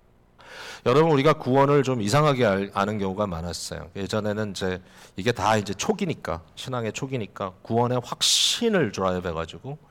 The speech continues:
사람들을 결신시키는 게 목적이었어요. 오 분 동안 사형리 막 전해가지고, 어,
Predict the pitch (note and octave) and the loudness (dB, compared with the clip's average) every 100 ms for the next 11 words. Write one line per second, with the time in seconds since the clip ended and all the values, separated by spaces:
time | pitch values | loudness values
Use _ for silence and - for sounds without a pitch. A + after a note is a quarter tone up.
0 | - - - C#3+ C3+ A2 G#2+ - G2 - | -20 -16 -4 -4 -2 -4 -6 -4 -2 0
1 | - - F3+ E3 - A#2+ F#2+ F2+ D#2+ - | 2 2 2 2 -2 -6 -6 -8 -10 -12
2 | F2+ - - - _ _ _ _ _ - | -14 -14 -20 -20 _ _ _ _ _ -8
3 | G#2 A#2 B2+ B2 A2+ G#2+ G#2+ F#2+ D3+ C#3+ | -2 0 0 -2 -2 -2 -2 -2 -2 -2
4 | C3 G#2+ F#2 - - - F#2+ F#2+ F2 F2+ | -4 -6 -8 -8 -6 -4 -2 -2 -4 -6
5 | A2+ A2+ _ - _ - - _ - - | -10 -12 _ -20 _ -20 -20 _ -20 -12
6 | - - - - | -10 -8 -12 -14